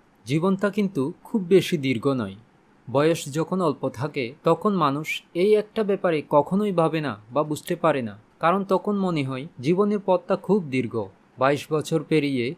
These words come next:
যখন বিশ্ববিদ্যালয়ের গণ্ডি পেরিয়ে যাবে, তখন দেখবে তুমি যেন হঠাৎ করে পরিপূর্ণ অ্যাডাল্ট হয়ে গেছো। তখন মনে হবে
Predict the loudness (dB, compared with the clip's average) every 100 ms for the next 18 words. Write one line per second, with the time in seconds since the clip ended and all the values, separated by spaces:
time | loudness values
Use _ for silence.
0 | 0 0 2 2 2 0 0 2 2 2
1 | 2 2 2 0 0 0 2 0 0 -2
2 | -8 0 2 4 4 4 4 2 2 2
3 | 2 6 4 4 0 0 0 2 4 4
4 | 6 4 4 0 0 2 2 4 0 -2
5 | -6 -4 -2 -2 -6 -16 -18 _ 0 4
6 | 4 4 4 4 4 4 0